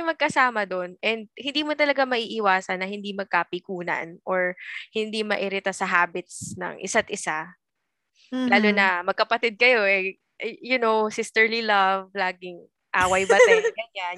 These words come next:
Speaker 1: Yung usual, natarayan, ganyan. So, dahil nagsama kami sa isang kwarto, mas naging stressful. Eh,
Speaker 2: Mm.
Speaker 1: syempre, alam mo, hum-, umiba pa ako ng kwarto,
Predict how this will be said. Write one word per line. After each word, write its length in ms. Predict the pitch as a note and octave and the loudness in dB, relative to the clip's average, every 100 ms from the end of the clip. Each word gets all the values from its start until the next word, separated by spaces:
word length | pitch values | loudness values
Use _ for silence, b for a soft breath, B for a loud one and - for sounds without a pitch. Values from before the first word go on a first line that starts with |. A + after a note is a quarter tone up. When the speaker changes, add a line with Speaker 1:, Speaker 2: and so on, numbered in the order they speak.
| G3 | -8
Speaker 1:
Yung 160 | G#3+ D#4+ | -8 -8
usual, 640 | - B3+ A3+ A3 A3 A3+ - B B - | -2 2 4 6 4 2 -8 B B -2
natarayan, 880 | G3 G3 F#3 B3+ A#3+ G3+ G3+ A3 A#3 _ B B B - | 0 2 4 4 4 2 0 -6 -18 _ B B B -8
ganyan. 480 | G3 F#3 F3 E3 F3+ | -6 -4 -6 -8 -10
So, 440 | - C4+ C4+ C4 _ _ _ _ _ _ _ _ _ G#3+ | -6 -2 -2 -4 _ _ _ _ _ _ _ _ _ 0
dahil 300 | A#3+ C4 B3+ | 2 2 0
nagsama 400 | B3 A#3+ G#3+ G#3+ | -2 0 2 2
kami 140 | G#3+ | 0
sa 80 | - | -4
isang 240 | A3 G#3+ G3 | -4 -6 -4
kwarto, 320 | F#3 F3+ G3 | -4 -4 -4
mas 160 | A3+ | -4
naging 320 | B3+ A#3 B3+ - | -6 -6 -8 -8
stressful. 880 | - A#3+ A3 - - G3+ A3 B3 _ _ _ _ - | -4 -2 -2 -8 -4 -2 0 -4 _ _ _ _ -2
Eh, 720 | B3 A#3+ A#3+ C4 A#3 A#3 A3+ | 2 2 2 0 0 -2 -6
Speaker 2:
Mm. 80 | - - | -14 -10
Speaker 1:
syempre, 260 | B3+ A#3+ D#4+ | -2 2 4
alam 240 | B3 A#3 A3+ | 4 4 2
mo, 100 | G#3+ | -2
hum-, 240 | G#3 G#3 - | -2 -10 -8
umiba 380 | F#3 F#3 F#3 F#3+ | -6 -4 -2 2
pa 160 | F#3+ | 2
ako 140 | F3+ F#3 | 2 -2
ng 160 | F3 F3+ _ _ - | -4 -10 _ _ 0
kwarto, 640 | F#3+ F3+ - C4 B3+ A#3 | 2 2 0 0 0 -2